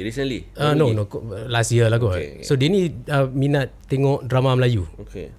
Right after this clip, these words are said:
Speaker 2: So, aku tanya dia, "Asal, asal kau tengok drama Melayu?" Actually, dia cakap, "Ma, I kerja satu hari, you know. Bangun pagi dah kena uruskan anak. You know, lepas tu pergi kerja. Kerja pun balik lambat.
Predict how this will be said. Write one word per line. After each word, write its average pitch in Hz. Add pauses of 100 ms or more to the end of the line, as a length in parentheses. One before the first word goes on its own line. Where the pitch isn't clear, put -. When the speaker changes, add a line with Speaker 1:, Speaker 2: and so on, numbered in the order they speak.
(420)
Speaker 2:
So, -
aku 190
tanya 151
dia, 226
"Asal, 233
asal -
kau -
tengok 117
drama 120
Melayu?" 151 (680)
Actually, 127
dia 113
cakap, 113
"Ma, 98 (880)
I 180
kerja 143
satu 107
hari, 92 (600)
you 104
know. 107 (600)
Bangun 117
pagi 165
dah 120
kena 113
uruskan 101
anak. 107 (400)
You 104
know, 120
lepas 107
tu 147
pergi 127
kerja. 104 (680)
Kerja 120
pun 147
balik 113
lambat. 92